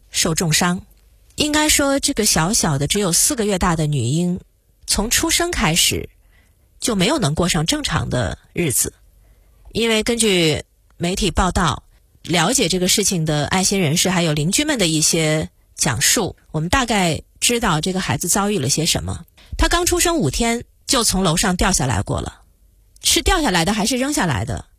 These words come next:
现在不好说。获救之后被送回家，然后这一次又从楼上丢下来，遍体鳞伤之后却被他的父亲从医院带回家。他父亲说，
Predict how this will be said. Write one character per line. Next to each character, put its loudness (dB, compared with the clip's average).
现 -2
在 0
不 0
好 -2
说。 0
获 2
救 0
之 2
后 2
被 0
送 0
回 0
家， -2
然 0
后 0
这 0
一 0
次 0
又 0
从 0
楼 0
上 -2
丢 -2
下 -2
来， -8
遍 0
体 0
鳞 0
伤 0
之 0
后 0
却 0
被 0
他 0
的 0
父 -2
亲 0
从 -2
医 -2
院 0
带 2
回 -2
家。 0
他 0
父 0
亲 0
说， 0